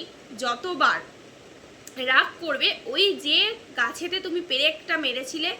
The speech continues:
and, আহ, পেরেকটাকে ঠুকে ঠুকে বসিয়েছিলে, সেই গাছ থেকে ততবার গিয়ে পেরেকটা খুলে আনবে।" তো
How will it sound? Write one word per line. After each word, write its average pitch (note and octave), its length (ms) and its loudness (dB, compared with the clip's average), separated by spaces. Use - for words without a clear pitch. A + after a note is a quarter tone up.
and, C#4 220 -4
আহ, A3 480 -2
পেরেকটাকে C#4+ 440 -2
ঠুকে C#4+ 200 -10
ঠুকে D#4+ 260 -6
বসিয়েছিলে, E4+ 420 -2
সেই E4+ 200 6
গাছ A#3+ 160 6
থেকে D#4 140 -6
ততবার D4+ 420 -2
গিয়ে E4+ 200 -2
পেরেকটা B3 300 -2
খুলে G3+ 280 -8
আনবে।" F#3+ 200 -16
তো F#4+ 40 2